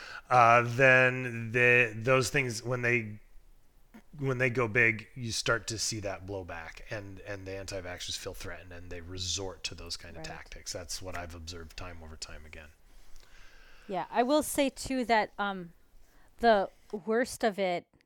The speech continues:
Speaker 2: besides being threatened to be sued, um, and the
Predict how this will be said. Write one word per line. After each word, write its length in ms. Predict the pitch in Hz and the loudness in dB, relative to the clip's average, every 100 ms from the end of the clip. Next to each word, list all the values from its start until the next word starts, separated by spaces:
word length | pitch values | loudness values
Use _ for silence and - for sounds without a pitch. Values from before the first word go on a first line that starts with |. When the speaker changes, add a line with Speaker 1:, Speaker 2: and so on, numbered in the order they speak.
| _ | _
Speaker 2:
besides 640 | 214 - 214 196 180 - - | -6 2 4 4 0 -10 -8
being 300 | 220 190 165 - - | -4 -4 -6 -14 -8
threatened 400 | 180 - 175 - - | -8 -6 -12 -14 -12
to 120 | 185 | -10
be 300 | 170 160 160 - | -8 -8 -10 -14
sued, 520 | - - 185 151 156 - _ _ _ _ _ _ _ _ _ _ _ 170 | -14 -10 -8 -8 -12 -18 _ _ _ _ _ _ _ _ _ _ _ -8
um, 360 | 160 143 156 _ _ _ - | -6 -6 -12 _ _ _ -4
and 380 | 220 202 - - _ _ _ _ | -2 -4 -8 -18 _ _ _ _
the 300 | 202 180 165 | -2 0 0